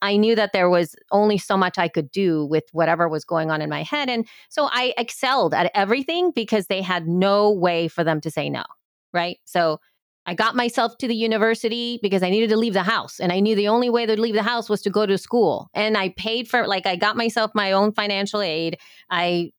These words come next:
made sure that they didn't have to pay for that. I got myself grants. I got scholarships. I got all the good grades. I continued doing stuff. And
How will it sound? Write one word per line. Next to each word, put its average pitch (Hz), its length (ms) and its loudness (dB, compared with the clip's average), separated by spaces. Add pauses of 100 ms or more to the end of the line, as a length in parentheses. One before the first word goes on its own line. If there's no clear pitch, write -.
made 208 320 0
sure 220 220 0
that 202 160 0
they 208 100 -2
didn't 208 220 0
have 196 200 0
to 202 80 -2
pay 190 200 -4
for 180 140 -4
that. 170 260 0
I 175 100 -2
got 196 220 0
myself 208 340 0
grants. 170 380 -2
I 175 60 -2
got 196 260 -2
scholarships. 165 680 0
I 175 200 -2 (360)
got 214 200 0
all 233 140 4
the 240 100 0
good 240 200 0
grades. 202 480 -2
I 190 160 -2
continued 254 560 0
doing 233 300 2
stuff. 190 440 0
And 185 240 -2